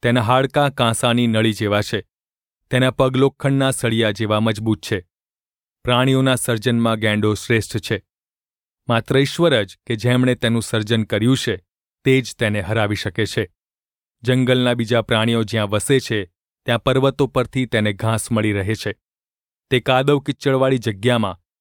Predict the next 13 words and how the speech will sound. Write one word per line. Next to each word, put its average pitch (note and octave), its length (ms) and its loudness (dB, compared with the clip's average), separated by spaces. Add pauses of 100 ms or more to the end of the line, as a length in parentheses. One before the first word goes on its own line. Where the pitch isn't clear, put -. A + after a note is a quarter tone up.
(140)
કમળના C3+ 480 2
છોડ A#2 340 -2
નીચે A2 340 0
પડી G#2+ 280 0
રહે G2 220 -2
છે. - 200 -6 (840)
તે B2+ 120 4
બરુઓની C3+ 440 4
વચ્ચે A#2+ 380 0
ભીનાશવાળી A2 680 0
જગ્યાઓમાં G#2 560 0
સંતાય G2+ 460 -2
છે. - 240 -10